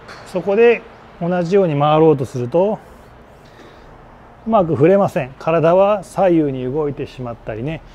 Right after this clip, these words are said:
打ちに行くときは上半身が突っ込んできてしまって、クラブは外から降りてきちゃうわけですね。これでは綺麗に振ることはできません。本当にこういうふうに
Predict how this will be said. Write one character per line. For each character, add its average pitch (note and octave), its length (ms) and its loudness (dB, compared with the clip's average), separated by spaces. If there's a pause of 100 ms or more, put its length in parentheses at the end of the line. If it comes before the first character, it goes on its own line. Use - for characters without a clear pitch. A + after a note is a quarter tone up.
(240)
打 F3 80 -2
ち D#3+ 140 -6
に D3 80 -4
行 C3+ 80 -6
く - 60 -16
と D#3 100 -4
き D3 140 -6
は F3+ 280 0
上 E3 220 -4
半 D#3 200 -8
身 B2 260 -12
が A2+ 120 -10
突 - 180 -20
っ - 60 -20
込 D3 160 -10
ん C3 40 -6
で B2 100 -6
き - 80 -20
て B2+ 80 -10
し A#2+ 140 -14
ま B2 100 -8
っ A#2 60 -10
て、 - 120 -12
ク D3+ 120 -2
ラ C#3+ 100 -2
ブ A2 80 -12
は G2+ 60 -14
外 F#3+ 240 -14
か G3 100 -4
ら D#3 140 -2
降 C#3 80 -2
り C3 80 -6
て A#2 100 -6
き - 80 -16
ち - 80 -12
ゃ A#2 80 -8
う G#2 40 -12
わ G#2 40 -14
け - 100 -20
で F#2+ 80 -18
す - 60 -20
ね。 G3 160 -10 (840)
こ G3+ 120 -2
れ A3 80 0
で A3+ 100 4
は G#3 380 8 (240)
綺 G3 140 -6
麗 E3+ 220 4
に D3+ 100 -6
振 C3 120 -4
る D3 100 0
こ D#3 120 -2
と D3 100 -2
は A2+ 100 -2
で A2 100 -6
き B2+ 100 -8
ま D3+ 120 -4
せ A#2+ 120 -4
ん。 A2 60 -18 (220)
本 D#3+ 100 -14
当 E3+ 100 -12
に E3 80 -8
こ E3 180 -6
う E3+ 60 0
い F3 80 -2
う D#3 40 -4
ふ D3+ 80 -8
う D#3 40 -8
に A2+ 120 -12